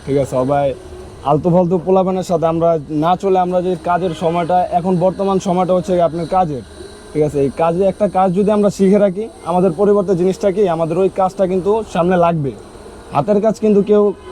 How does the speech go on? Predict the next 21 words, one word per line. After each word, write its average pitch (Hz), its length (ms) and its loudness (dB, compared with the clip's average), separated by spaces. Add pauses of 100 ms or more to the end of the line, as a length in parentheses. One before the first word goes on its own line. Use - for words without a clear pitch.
(120)
কেড়ে 208 160 4
নিতে 196 260 2
পারে 156 160 0
না, 107 180 -12 (600)
ঠিক 151 100 0
আছে? 143 180 -2 (100)
তো 185 100 2
আমি 190 240 4
এই 196 120 4
কারণে 202 320 2
নিজের 190 300 2
বিবেক 170 340 0
দিয়ে 180 140 0
চিন্তা 175 220 -2
ভাবনা 170 220 0
করলাম 160 320 0
যে 156 120 -2
ঘুরে 147 280 -2
ফিরে 170 200 -2
কোনো 165 180 -2
লাভ 131 200 0